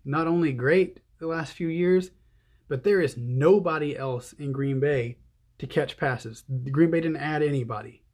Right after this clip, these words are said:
They added Devin Funchess. So, yeah, the Green Bay <laughs> didn't add anybody. I'm sorry, Devin Funchess. You know, I, I would love for you to be good, but, I mean, I think it's kinda late for a breakout, don't you?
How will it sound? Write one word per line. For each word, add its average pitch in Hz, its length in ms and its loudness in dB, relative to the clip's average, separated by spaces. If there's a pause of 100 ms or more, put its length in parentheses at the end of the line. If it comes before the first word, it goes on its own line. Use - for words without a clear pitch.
(100)
They 156 120 0
added 147 260 0
Devin 143 280 2
Funchess. - 540 -6 (540)
So, 135 320 2
yeah, 127 280 2
the 113 80 -6
Green 131 240 -2
Bay 143 160 2
<laughs> - 0 -
didn't 156 380 -2
add 139 240 -4
anybody. 117 460 -6
I'm 117 120 -8
sorry, 143 300 -2
Devin 139 300 0
Funchess. 139 500 -6 (1200)
You 147 100 -2
know, 170 120 4
I, 143 240 -2
I 139 40 -2
would 147 120 2
love 170 260 4
for 175 60 -4
you 160 100 2
to 151 60 -6
be 151 160 -4
good, 127 340 -2 (360)
but, 123 340 -2 (1700)
I 131 80 -6
mean, 123 180 -2
I 120 180 -2 (160)
think 139 180 -2
it's 131 140 0
kinda 135 260 -2
late 135 340 0
for 131 160 -4
a 123 60 -2
breakout, 127 520 0
don't 117 240 -10
you? 135 220 -4